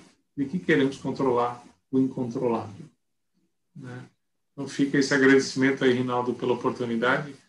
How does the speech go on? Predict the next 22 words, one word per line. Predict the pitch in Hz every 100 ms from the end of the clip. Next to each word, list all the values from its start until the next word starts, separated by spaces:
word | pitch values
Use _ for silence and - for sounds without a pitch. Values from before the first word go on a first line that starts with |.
| _ _
Ótimo | 139 139 -
estarmos | 120 139 131 131
juntos. | 120 143 180 - - - _ _
Lembrando | 143 143 143 185 196 156 135
que | 151
esse | - 139
grande | 131 151 170 202 202 196
desafio | 151 165 160 - 156
nosso | 143 117 107 - - _ _ _ _ _ _ _ _
é | 135
aprender | 123 143 135 139
a |
conviver | 131 139 135 120 117 110 - - _ _ _ _ _ _
em | 127
sociedade, | 139 - 139 127 127 131
em | 123
conviver | 113 120 123 113 120 139 - - _ _ _ _ -
com |
as | 120
pessoas. | - 127 - 131 147 151 - - - _ _ -
E | 143
aí | 131 131 135 135 123